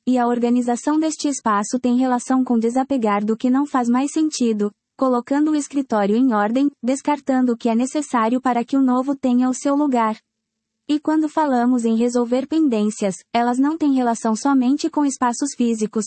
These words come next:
mas também com a nossa vida. Sabe aquele e-mail que ainda não foi respondido? Responda-o hoje. Sabe o happy hour que nunca sai? Marque a data dele hoje.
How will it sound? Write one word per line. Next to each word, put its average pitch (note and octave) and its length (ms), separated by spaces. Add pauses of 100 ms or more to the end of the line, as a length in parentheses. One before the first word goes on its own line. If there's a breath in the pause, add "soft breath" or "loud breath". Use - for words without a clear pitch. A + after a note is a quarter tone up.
(140)
mas A3+ 220
também B3 420
com C#4+ 160
a A#3+ 80
nossa B3+ 320
vida. A3+ 480 (680)
Sabe D4+ 340
aquele C4 360
e-mail A#3+ 480
que B3 120
ainda A#3+ 300
não A3+ 160
foi C4 160
respondido? A3+ 840 (360)
Responda-o C4+ 840
hoje. G#3+ 460 (180)
Sabe D#4+ 400
o - 20
happy C4 360
hour A#3 360
que A3+ 140
nunca B3 380
sai? A3+ 400 (340)
Marque C4+ 380
a C4 40
data A#3+ 320
dele B3 440
hoje. G3 440